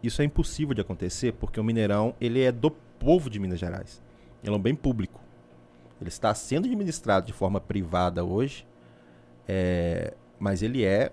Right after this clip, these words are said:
um bem do Estado, do povo. Se acontecesse, não sei até quanto que vai o contrato da, da, da Minas Arena com,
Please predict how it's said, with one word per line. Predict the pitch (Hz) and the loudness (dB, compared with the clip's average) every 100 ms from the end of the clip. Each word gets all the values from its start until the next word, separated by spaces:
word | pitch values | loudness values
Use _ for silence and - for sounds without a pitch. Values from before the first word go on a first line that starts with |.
| - - - | -6 -20 -6
um | 240 | -4
bem | 131 98 110 190 - - - - 113 | 0 0 0 -4 -10 -20 -20 -12 -6
do | |
Estado, | 117 - - 117 117 90 | -4 -2 4 4 4 -2
do | 98 | -10
povo. | - 117 101 85 - - - - - - - - - | -4 0 0 -2 -10 -20 -20 -20 -20 -20 -20 -20 -20
Se | - - - - | -14 -8 -6 2
acontecesse, | 123 123 165 196 196 - 123 104 - - 92 92 | 4 4 2 4 4 4 2 2 0 -4 -6 -4
não | 110 | -6
sei | 107 - | -4 -2
até | 139 | -2
quanto | - 110 104 | -2 -2 -2
que | 101 | 0
vai | 95 | 0
o | |
contrato | - 90 - 90 | 0 -4 -4 -2
da, | 92 90 | -2 -4
da, | 82 87 85 | -2 -2 -2
da | 92 | -2
Minas | 95 95 92 | -2 -2 -2
Arena | 90 87 90 90 | -2 -2 -4 -6
com, | 90 92 87 | -8 -8 -8